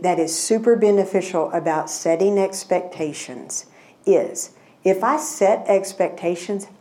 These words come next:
I don't have to wig out and lose my mind when you do not do what the expectation is. Now, if you have a son in the room, have you ever said,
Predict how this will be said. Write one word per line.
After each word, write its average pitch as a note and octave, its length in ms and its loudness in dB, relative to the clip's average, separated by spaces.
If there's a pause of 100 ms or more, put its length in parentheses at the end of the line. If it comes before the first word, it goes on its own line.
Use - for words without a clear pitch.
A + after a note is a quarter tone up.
I G#3+ 200 -4
don't G#3+ 400 0
have G3 300 -2
to F3+ 180 -6
wig F#3 340 2
out E3+ 300 0
and D#3 200 -8
lose E3+ 240 -2
my D#3+ 200 -8
mind D3+ 400 -10
when C#3+ 160 -10
you D#3 160 -8
do D#3 140 -6
not D3+ 360 -10
do F#3+ 500 2 (200)
what G3 180 4
the F3 160 4
expectation D#3+ 920 -2 (140)
is. F3+ 400 0 (360)
Now, G#3 320 4
if E4+ 240 4
you F4 180 6
have A#3 260 4
a A3 60 4
son A3 520 0
in D#3 140 2
the D#3 80 2
room, D#3 420 -2 (280)
have D4 380 8
you D#4 320 8
ever A#3 320 8
said, F3 540 2